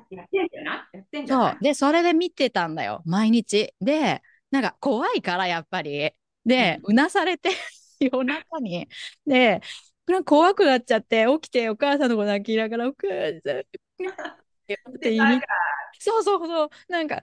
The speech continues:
Speaker 2: お母さんが、「どうしたの？」って言うから、なんか、「昼間見た妖怪人間が怖かった」とか言って、<laughs> っていうぐらい、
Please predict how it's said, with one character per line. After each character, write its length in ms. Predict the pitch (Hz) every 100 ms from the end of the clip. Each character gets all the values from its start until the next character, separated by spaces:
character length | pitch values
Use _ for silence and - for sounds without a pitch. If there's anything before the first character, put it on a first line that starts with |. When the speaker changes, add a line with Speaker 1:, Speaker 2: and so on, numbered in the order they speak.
| _
Speaker 2:
お 80 | 208
母 180 | 226 311
さ 60 |
ん 20 | 220
が、 60 |
「ど 220 | 151 254 440
う 60 |
し 60 | -
た 120 | 240
の？」 100 | 196
っ 20 | 214
て 80 |
言 140 | 175 185
う 40 |
か 80 | 175
ら、 240 | 135 135 - _ -
な 60 | 269
ん 40 | 311
か、 260 | - - - _ - - -
「昼 380 | - 339 349
間 160 | 339 330
見 200 | 339 359
た 140 | -
妖 340 | - 339 381 370
怪 300 | 403 320 403
人 340 | 381 381 349 330 359 330
間 80 | 311
が 120 | 220
怖 400 | - 349 339 330
か 60 | 349 381
っ 40 | 170 _ -
た」 300 | 349 349 311
と 60 |
か 0 |
言 80 | 294
っ 400 | - - - -
て、 80 | -
<laughs> 0 |
っ 0 | _ _ -
て 80 |
い 300 | 220 226 269
う 40 | 294
ぐ 160 | 294
ら 120 | 320 202
い、 260 | - 180